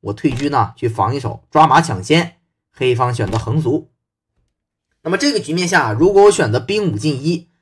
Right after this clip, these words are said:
黑方马三退四，踩四的先手，感觉啊，这个棋呢，确实不太好防。因为呢，对方车马炮兵还是很厉害，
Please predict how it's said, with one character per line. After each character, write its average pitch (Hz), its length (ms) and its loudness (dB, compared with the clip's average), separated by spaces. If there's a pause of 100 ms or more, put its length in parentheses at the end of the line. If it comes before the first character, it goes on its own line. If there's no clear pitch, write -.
(180)
黑 196 260 2
方 190 260 6
马 117 200 0
三 180 200 0
退 180 220 -2
四， 202 380 -6
踩 110 360 -4
四 190 200 -6
的 131 100 -2
先 185 300 0
手， 135 240 -6 (560)
感 117 220 4
觉 117 140 2
啊， 147 140 6
这 139 100 -2
个 139 80 2
棋 - 220 -4
呢， 117 320 -2
确 - 200 2
实 123 140 -2
不 120 120 -4
太 156 120 2
好 110 160 0
防。 107 380 0 (300)
因 147 120 -2
为 147 80 2
呢， 143 120 -2
对 151 160 4
方 143 300 4
车 - 160 -2
马 120 160 4
炮 120 200 0
兵 165 380 4 (220)
还 117 180 -4
是 156 80 -4
很 - 180 -6
厉 156 160 2
害， 110 220 -8